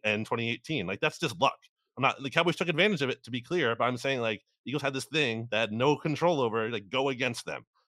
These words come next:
Uh, same thing at the end of that game where Rasul Douglas, like, almost picks off Dak. At the very least, it's a third down deflection on third and eight.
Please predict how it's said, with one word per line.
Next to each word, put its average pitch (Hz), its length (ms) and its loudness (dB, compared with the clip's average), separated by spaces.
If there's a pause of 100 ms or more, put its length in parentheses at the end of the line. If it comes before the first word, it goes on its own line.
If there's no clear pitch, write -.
(140)
Uh, 95 320 2 (160)
same 113 240 -4
thing 123 180 -4
at 120 60 -6
the 139 100 -2
end 202 120 2
of 220 40 2
that 139 160 0
game 107 320 -4 (280)
where 110 260 2
Rasul 120 240 -4
Douglas, 156 500 0 (180)
like, 117 160 -6
almost 147 360 0
picks 170 180 -4
off 165 240 2
Dak. 101 300 -4 (260)
At 131 100 -4
the 110 60 -10
very 175 200 2
least, 139 380 -4
it's 110 120 -10
a 101 40 -10
third 147 280 -2
down 131 200 2
deflection 123 460 -6
on 104 140 -4
third 127 200 -2
and 113 80 -4
eight. 131 220 -2